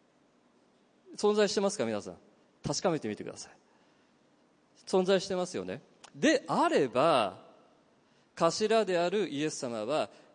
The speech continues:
生きているってことです。そうですよね。頭であるイエス様が死んでいな-、死んでいたら、教会は存在しないわけだから。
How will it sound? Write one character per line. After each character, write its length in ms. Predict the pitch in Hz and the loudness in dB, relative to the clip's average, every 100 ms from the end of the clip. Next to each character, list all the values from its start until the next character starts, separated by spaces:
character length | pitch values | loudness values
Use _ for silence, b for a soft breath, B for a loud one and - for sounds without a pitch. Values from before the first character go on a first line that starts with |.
| _ | _
生 120 | - 165 | -4 -4
き 120 | - | -2
て 80 | 127 | -4
い 60 | |
る 60 | 101 | -4
っ 20 | |
て 100 | - | -10
こ 80 | 92 | -14
と 120 | 90 | -14
で 60 | 92 | -14
す。 240 | - - _ _ _ _ _ _ _ _ _ _ _ _ _ _ _ _ _ _ _ | -16 -18 _ _ _ _ _ _ _ _ _ _ _ _ _ _ _ _ _ _ _
そ 160 | - 160 | -4 0
う 20 | |
で 80 | 185 | 0
す 80 | - | -2
よ 80 | 98 | -8
ね。 160 | 98 - | -8 -8
頭 420 | 135 160 214 233 | -8 -2 0 0
で 80 | 151 | 0
あ 80 | |
る 80 | 104 | 0
イ 60 | 120 | -4
エ 40 | |
ス 120 | 165 | -4
様 240 | 147 104 95 | -6 -6 -8
が 100 | 104 | -10
死 160 | - | -6
ん 80 | 135 | -4
で 160 | 131 135 110 | -2 -4 -4
い 80 | 143 | -4
な-、 140 | 151 - | -4 -6
死 160 | - | -8
ん 80 | 143 | -6
で 120 | 151 | -4
い 60 | 151 | -4
た 160 | 151 113 | 0 0
ら、 260 | 113 98 B B B B _ _ _ _ _ - | 2 0 B B B B _ _ _ _ _ -2
教 220 | 208 240 | 2 4
会 140 | 247 | 4
は 80 | 214 | 2
存 200 | - 214 | 2 2
在 120 | 233 214 | 2 0
し 80 | |
な 80 | 214 | 2
い 60 | 185 | 2
わ 100 | 170 | 2
け 60 | |
だ 100 | 113 | 0
か 80 | 92 | -2
ら。 140 | 92 | -8